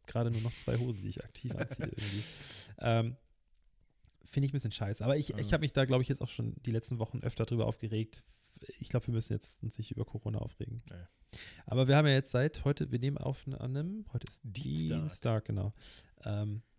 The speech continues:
Speaker 1: auf, seit gestern ist, äh, Maskenpflicht.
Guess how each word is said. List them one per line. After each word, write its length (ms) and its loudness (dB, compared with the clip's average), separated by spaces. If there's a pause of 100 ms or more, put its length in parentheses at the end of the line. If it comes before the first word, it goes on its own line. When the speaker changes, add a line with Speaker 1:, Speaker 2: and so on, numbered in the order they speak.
(180)
Speaker 1:
auf, 220 -2 (140)
seit 260 -4
gestern 320 2
ist, 440 0
äh, 460 4 (120)
Maskenpflicht. 720 -4